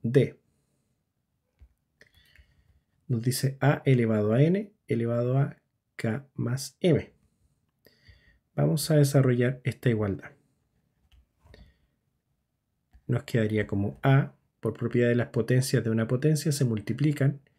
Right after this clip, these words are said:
los exponentes, entonces nos queda N por K, N K, más N por M, N M. Multipliqué potencia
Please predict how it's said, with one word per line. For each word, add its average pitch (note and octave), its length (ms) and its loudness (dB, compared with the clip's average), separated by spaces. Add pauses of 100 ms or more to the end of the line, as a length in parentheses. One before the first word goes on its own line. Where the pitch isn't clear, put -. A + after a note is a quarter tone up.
(500)
los A#2 380 -2
exponentes, D3+ 760 0
entonces C3 300 -2
nos A2+ 100 -4
queda - 360 -4
N A#2+ 260 2
por G#2+ 260 -4
K, B2+ 320 -4 (800)
N G2+ 320 -6
K, D#3+ 300 -2 (1500)
más B2+ 600 -2 (640)
N A2+ 300 2
por - 340 -4
M, D3 420 2 (440)
N G#2+ 340 -6
M. A#2+ 320 0 (1800)
Multipliqué B2 580 0
potencia C3+ 760 -2